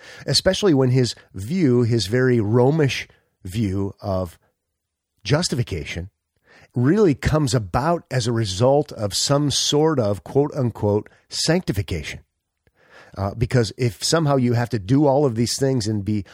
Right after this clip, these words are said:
more and more holy, and then eventually God will justify you, that is a bad, unbiblical, ungodly, demonic view of <laughs> sanctification.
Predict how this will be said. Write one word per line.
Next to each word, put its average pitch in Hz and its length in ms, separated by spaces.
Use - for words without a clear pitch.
more 131 240
and 139 120
more 123 180
holy, 117 480
and 107 140
then 117 100
eventually 120 400
God 113 260
will 107 180
justify 113 580
you, 80 320
that 165 180
is 185 120
a 117 60
bad, 101 600
unbiblical, 117 840
ungodly, 107 760
demonic 92 720
view 104 280
of 101 120
<laughs> - 0
sanctification. 123 1040